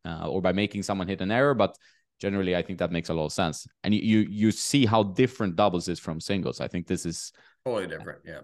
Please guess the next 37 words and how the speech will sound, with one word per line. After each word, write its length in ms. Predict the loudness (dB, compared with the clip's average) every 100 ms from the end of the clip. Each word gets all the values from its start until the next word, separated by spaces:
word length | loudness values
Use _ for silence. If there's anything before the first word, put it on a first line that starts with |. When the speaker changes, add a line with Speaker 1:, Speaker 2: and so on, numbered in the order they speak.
| -6
Speaker 1:
they're 120 | -4
totally 300 | 2 4 6
Speaker 2:
All 60 | 6
Speaker 1:
different. 220 | 4 -2
Speaker 2:
the 40 |
winners, 600 | -2 0 -2 -2 -6 -8 _ _ _
all 220 | 2 4
the 80 | 4
winners 340 | 0 0 -2
are 60 | -2
hit 160 | -2 -2
at 100 | -6
the 60 |
net, 300 | -6 -8 -8 -8
basically, 480 | -6 -6 -10 -12
in 100 | -12
dubs. 420 | -12 -12 -12 -16 -16 _ 0
Speaker 1:
Do 80 |
you 60 | 0
think 180 | 0 2
doubles, 560 | 4 4 2 0 0
um, 300 | 2 4 2
should 180 | 0 -2
get 140 | -2 0
more 200 | 4 4
attention 560 | 4 2 2 0 -2 0
in 180 | 2
the, 420 | 4 6 6 4 2
from 100 | -2
the 80 | -2
professional 400 | 2 2 4 4
level, 240 | 6 6
or 140 | 6 4
do 80 |
you 20 | 2
think 220 | 0 -2
it's 240 | -6 -8